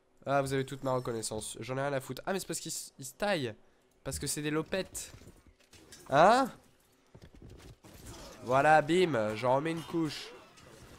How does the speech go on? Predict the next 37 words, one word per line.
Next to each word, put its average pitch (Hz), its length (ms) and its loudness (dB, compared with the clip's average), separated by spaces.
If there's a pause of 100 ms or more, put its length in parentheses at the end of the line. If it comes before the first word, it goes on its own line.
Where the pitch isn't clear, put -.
(1080)
Putain, 143 220 -2
mais 113 240 -2
quand 131 180 -4
même, 175 180 -4
ils 123 80 -4
sont 117 160 -4
résistants, 139 460 -6
les 113 260 -2
salauds. 110 380 -4 (1200)
Euh, 104 420 -8
hop, 113 140 -12 (160)
toi, 120 100 -8
encore 113 300 -10
une 107 100 -12
ferme. 139 500 -8 (140)
Là, 117 140 -8
je - 100 -10
fais 110 120 -8
que 143 120 -10
des 131 140 -6
fermes, 95 340 -8
hein. 127 140 -10 (600)
Euh, 156 140 0
théorie 214 340 -2
scientifique, 208 960 -8
euh, 127 440 0
ouais, 120 380 -2
bon, 143 120 -2
on 120 60 0
va 117 80 2
partir 139 340 -6
sur 131 160 -8
théorie 160 240 -4
scientifique, - 560 -8
écoutez, 131 340 -6
les 117 180 -6
amis. 143 220 -10